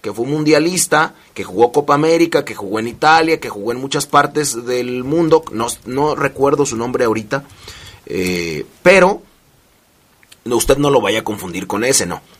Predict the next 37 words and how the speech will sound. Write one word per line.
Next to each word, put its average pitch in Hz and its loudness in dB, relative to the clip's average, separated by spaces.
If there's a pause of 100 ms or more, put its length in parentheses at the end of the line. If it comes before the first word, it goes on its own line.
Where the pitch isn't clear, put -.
Este 156 2
Sebastián 139 0
Cáceres 170 0 (140)
está 117 -6
en 120 -4
la 104 -2
sub 117 -4
veintitrés. 123 0 (720)
El 92 -4
otro 104 -4
ya 85 -4 (120)
está 85 -6
bastante 78 -6
grandecito. 95 -2 (540)
Este 139 4
Sebastián 139 2
Cáceres 151 2
fue 143 0
anunciado 139 0
ya 127 2
ayer 135 2
como 113 -2
nuevo 135 2
futbolista 117 -4
de 101 0
América 147 0
para 98 0
el 98 -4
próximo 127 0
torneo. 107 0
Llega 135 0
procedente 117 0
de 107 0
Liverpool, 117 -2
de 98 -6
su 98 -4
país, 170 0